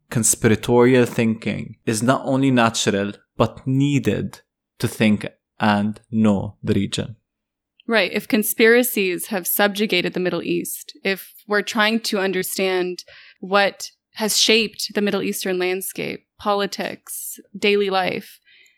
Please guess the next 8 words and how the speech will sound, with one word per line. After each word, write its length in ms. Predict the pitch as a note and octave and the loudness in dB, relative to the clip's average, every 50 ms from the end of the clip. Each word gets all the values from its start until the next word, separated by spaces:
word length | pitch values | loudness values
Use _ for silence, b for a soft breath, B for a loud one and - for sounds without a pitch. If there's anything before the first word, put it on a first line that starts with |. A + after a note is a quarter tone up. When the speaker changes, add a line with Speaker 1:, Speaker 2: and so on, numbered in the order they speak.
| b b _ | b b _
Speaker 2:
then 300 | - G#3+ G#3 G#3 G3+ F#3 | 2 4 4 4 2 0
these 180 | G#3 G#3 G3+ | -2 -4 -4
questions 800 | - - A3 G3+ G3+ - - G#3 G3 F#3+ F#3+ F#3 F3+ - - - _ | -2 0 -2 0 0 -2 -4 -6 -6 -6 -6 -8 -10 -12 -12 -10 _
become 600 | G3 G3 - - G3 F#3+ F#3 F#3 F3+ F3 F3 - - - | -10 -8 -6 -6 -6 -6 -6 -6 -6 -8 -8 -10 -10 -8
central. 600 | - - A3+ A3 G#3+ - - G3 - - G3 - _ _ _ _ _ _ _ _ _ _ _ _ _ _ _ - | 0 2 2 2 2 0 -4 -6 -8 -8 -12 -16 _ _ _ _ _ _ _ _ _ _ _ _ _ _ _ 0
Speaker 1:
And 80 | C3+ C3+ | 4 4
that's 240 | C#3+ C#3 - - C#3+ | 6 4 4 4 4
why 400 | C#3 C3+ C3+ C3 B2+ B2 B2+ | 6 6 8 6 6 4 2